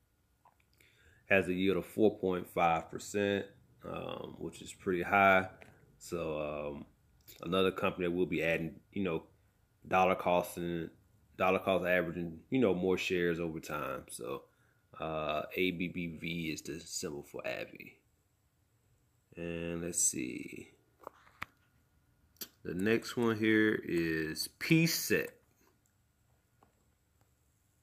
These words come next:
Prospect Capital, currently trading at seven dollars ninety-eight cents. Uh, we also, this is a reit that we receive every month as well.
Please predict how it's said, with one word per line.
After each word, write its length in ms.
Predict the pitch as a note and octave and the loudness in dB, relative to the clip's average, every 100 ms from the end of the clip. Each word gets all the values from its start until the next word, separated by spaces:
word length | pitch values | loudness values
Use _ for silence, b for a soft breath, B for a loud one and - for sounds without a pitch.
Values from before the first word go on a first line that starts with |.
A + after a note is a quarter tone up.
| _ | _
Prospect 680 | - F#2 - - F2+ - - | -2 -2 -2 -2 -2 -2 0
Capital, 640 | B2 B2+ B2 A#2 A2+ A2+ - _ _ _ _ | 2 2 2 2 2 -2 -12 _ _ _ _
currently 280 | - A#2 G#2 | -4 0 -2
trading 360 | - G2+ F#2+ | 2 4 4
at 80 | E2+ | 2
seven 320 | - G2+ F2+ | 0 0 2
dollars 280 | F2 E2+ D#2+ | 2 0 0
ninety-eight 440 | E2+ D#2 D#2 D#2 D#2 | -4 -4 -4 -6 -6
cents. 460 | - G#2+ G#2 G#2 - _ _ _ _ _ | -2 2 4 2 -4 _ _ _ _ _
Uh, 400 | - E2+ E2 D#2+ - - | -2 0 2 0 -4 -8
we 160 | G2 G2 | -4 0
also, 960 | F#2 F#2+ - F#2+ F#2 F#2 F2+ F2 F2+ - _ - | 2 2 0 0 2 2 2 0 -4 -10 _ -4
this 320 | F#2+ F#2 F2 | -2 -2 -4
is 80 | F#2 | -4
a 40 | |
reit 360 | E2 F#2 F#2+ - | -2 0 -2 -2
that 100 | F2+ | -4
we 120 | F2+ | -2
receive 420 | F2+ - F#2+ F2 | -4 -6 -4 -2
every 300 | E2+ F2+ G2+ | 0 2 4
month 300 | A#2+ G2 A2 - - _ _ | 4 4 2 -4 -18 _ _
as 200 | - F#2+ | -4 -4
well. 520 | G#2+ F#2 E2 E2 F2 | -2 -2 -2 -4 -6